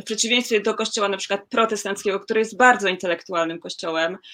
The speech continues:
e, czy prawosławnego, który znowu bardzo odlatuje i jest taki, e,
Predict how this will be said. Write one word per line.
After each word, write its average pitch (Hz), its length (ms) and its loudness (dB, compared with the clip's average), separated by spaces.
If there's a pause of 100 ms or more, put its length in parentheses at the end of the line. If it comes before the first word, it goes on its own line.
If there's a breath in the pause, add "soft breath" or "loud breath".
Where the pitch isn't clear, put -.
(340 loud breath)
e, 190 200 4
czy 214 220 4
prawosławnego, 214 800 2
który 214 220 -2
znowu 226 400 0
bardzo 233 340 4
odlatuje 220 720 4
i 202 80 0
jest 208 260 0
taki, 208 500 -4
e, 190 400 6